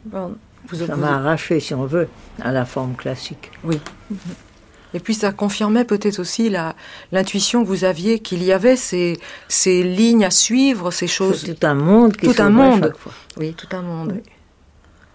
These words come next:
Speaker 1: Et qui était un monde vraiment à, à, à faire apparaître, qui
Speaker 2: Tout
Speaker 1: n'était
Speaker 2: à fait extraordinaire.
Speaker 1: Oui.
Speaker 2: Il me semblait qu'on ne pouvait plus qu'écrire comme avant de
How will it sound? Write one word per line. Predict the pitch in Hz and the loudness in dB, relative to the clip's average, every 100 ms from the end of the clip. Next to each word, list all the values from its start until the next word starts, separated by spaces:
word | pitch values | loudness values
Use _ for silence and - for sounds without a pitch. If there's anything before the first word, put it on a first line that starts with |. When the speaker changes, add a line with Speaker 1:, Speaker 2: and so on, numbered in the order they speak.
| _ _ | _ _
Speaker 1:
Et | 170 160 - | -10 -10 -10
qui | - | -8
était | 175 226 233 - | -4 -2 0 0
un | |
monde | 180 240 | 2 0
vraiment | 175 196 226 | 0 2 2
à, | 196 170 | 2 0
à, | 156 170 165 - | -2 -4 -4 -4
à | 175 | -6
faire | - - 226 202 | -8 -6 -4 -2
apparaître, | 202 190 180 185 - | -2 -2 -2 -4 -8
qui | 165 - | -14 -10
Speaker 2:
Tout | |
Speaker 1:
n'était | 165 160 | -8 -4
Speaker 2:
à | 147 | -4
fait | 151 151 | 0 -2
extraordinaire. | - - 143 147 143 147 | -2 -6 -4 -2 -2 -4
Speaker 1:
Oui. | 160 | -4
Speaker 2:
Il | |
me | 151 | -4
semblait | 156 147 170 | -4 -2 -4
qu'on | 165 | -4
ne | 127 | -4
pouvait | 147 127 | -2 -2
plus | 127 190 | -4 -8
qu'écrire | - 147 - 190 185 | -2 -2 -2 -4 -4
comme | 160 143 | -4 -6
avant | 139 156 160 | -6 -6 -8
de | 147 | -12